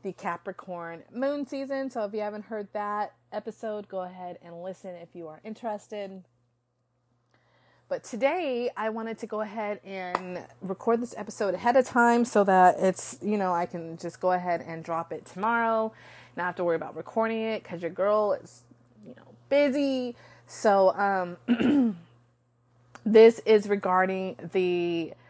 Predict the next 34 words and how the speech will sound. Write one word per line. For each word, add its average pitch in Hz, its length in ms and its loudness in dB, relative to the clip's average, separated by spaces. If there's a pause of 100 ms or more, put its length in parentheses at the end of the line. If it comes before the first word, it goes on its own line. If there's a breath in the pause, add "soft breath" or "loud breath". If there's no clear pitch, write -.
(500 soft breath)
wonderful 233 840 6
Mercury 233 360 2
retrograde 247 680 6
that 180 200 4
is 185 200 2
going 208 260 2
to 240 140 -2
take 233 260 4
place 180 540 2 (260)
on 170 320 0
December 160 360 -6
twenty-eighth 233 800 -2
to 175 80 -4
January 165 520 -6
eighteenth. 294 720 -6 (600 soft breath)
But 208 40 -6
before 370 440 2
I 269 160 2
get 240 240 0
into 226 360 -4
that, 254 380 0
you 240 120 -8
guys, 240 420 0
I 214 140 -4
hope 214 240 -2
everyone 202 400 -4
is 180 180 -8
using 190 720 -10 (180)
their 170 840 -2
Capricorn 190 540 -8
season 175 380 -6
to - 120 -14
their 156 180 -6
best. - 680 -2